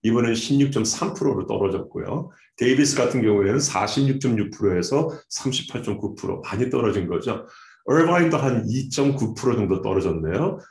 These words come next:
그 엘에이 같은 경우도 이 점 사 프로인데, 여러분,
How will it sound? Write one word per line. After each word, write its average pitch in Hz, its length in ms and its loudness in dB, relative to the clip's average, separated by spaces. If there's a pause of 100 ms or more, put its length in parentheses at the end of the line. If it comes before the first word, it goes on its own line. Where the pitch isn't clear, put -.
(160)
그 208 100 4
엘에이 156 360 6
같은 156 240 2
경우도 113 260 4
이 107 200 -2
점 127 160 0
사 90 240 -2
프로인데, 98 360 0
여러분, 104 460 2